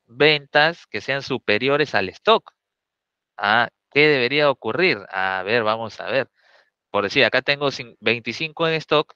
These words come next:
y le pongo que tuve cincuenta ventas. Entonces, me lo acepta, ¿no? Me lo acepta. ¿Por qué? No hay una restricción ahí marcada. Entonces vamos a ver si Excel me permite colocar dos restricciones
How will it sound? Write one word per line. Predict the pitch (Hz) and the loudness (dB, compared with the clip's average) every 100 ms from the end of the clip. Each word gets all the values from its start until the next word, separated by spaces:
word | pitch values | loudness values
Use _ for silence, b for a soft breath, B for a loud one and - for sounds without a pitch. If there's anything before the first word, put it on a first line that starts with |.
| _ - | _ -6
y | 110 | -2
le | 107 | 0
pongo | - 127 123 | 0 0 0
que | 107 | -2
tuve | 127 123 | -2 -4
cincuenta | 104 95 117 113 98 | -6 -6 -6 0 2
ventas. | 143 135 95 - | 2 0 -4 -14
Entonces, | 92 117 120 110 _ _ | -8 -8 -6 -12 _ _
me | _ 113 110 | _ 4 4
lo | 101 | 2
acepta, | - 117 - 98 | 0 -2 0 -4
¿no? | - 240 101 | -4 -10 -8
Me | |
lo | 95 | -8
acepta. | 92 202 - 101 | -4 -6 -4 -8
¿Por | - | -4
qué? | - 151 104 _ _ _ _ - | 0 0 -2 _ _ _ _ -2
No | 131 | 0
hay | 147 | 0
una | 147 139 | 2 2
restricción | 110 - 92 - 170 139 | 0 -4 -14 -6 -4 -2
ahí | 110 147 | -2 -2
marcada. | 131 101 - 170 - _ _ _ _ _ _ 92 | -2 -4 2 2 0 _ _ _ _ _ _ -20
Entonces | 92 127 117 110 | -6 -6 -4 0
vamos | 120 131 117 | 2 2 0
a | 107 | 2
ver | 117 117 | 2 0
si | - 117 123 | -4 0 4
Excel | 151 - - 110 123 | 4 2 0 0 0
me | 104 95 | -4 -4
permite | 92 117 170 - 123 120 | -6 -6 -8 0 0 -2
colocar | - 95 92 127 127 117 | -4 -4 -2 0 0 0
dos | 135 147 127 | 2 2 2
restricciones | 110 - 92 - 131 127 123 - | -4 -8 -12 -6 -6 -4 -10 -12